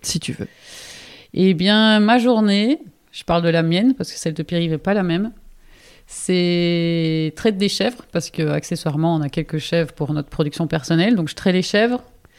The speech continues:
Speaker 2: Puis, on a quand même deux enfants.
Speaker 1: Il est quelle heure, là ?
Speaker 2: Il est six heures. On a deux enfants en bas âge qui, dont il faut s'occuper pour, euh, voilà, partir à l'école, tout ça. Donc, euh, je m'en occupe. Et puis après, c'est récolte.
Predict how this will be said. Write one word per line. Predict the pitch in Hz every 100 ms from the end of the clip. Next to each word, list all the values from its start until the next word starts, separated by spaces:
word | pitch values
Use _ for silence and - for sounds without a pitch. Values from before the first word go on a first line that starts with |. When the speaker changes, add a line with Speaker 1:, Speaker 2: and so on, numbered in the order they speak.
| - - _ _
Speaker 2:
Puis, | - 170
on | 160
a | 160
quand | 180
même | 175
deux | 170 196
enfants. | 185 202
Speaker 1:
Il | 220
est | 185
quelle | 220
heure, | 208 269
là ? | 233 - _ _ _ _ _ _ _
Speaker 2:
Il | 180 165
est | 156
six | - 151
heures. | 147 175 - _ _ _ _ _ - - - - - - - - - -
On | 185 185
a |
deux | 175 214 208
enfants | 208 214
en |
bas | 190 185 180
âge | 196 190 -
qui, | 175 165
dont | 151 160
il | -
faut | - 165
s'occuper | 151 - 151 160
pour, | 160 151 143
euh, | 143 139 135 131 135 135 143 151 - _ _ -
voilà, | 135 151
partir | - - 160 143
à |
l'école, | 143 - 156 147
tout | 139
ça. | - 165 294 277
Donc, | 170 151 -
euh, | 147
je | 147 185
m'en | 202 190
occupe. | 175 - 254 320
Et | 185
puis | 175 - 170
après, | 156 - 202
c'est | 262 185
récolte. | 170 160 165 269 -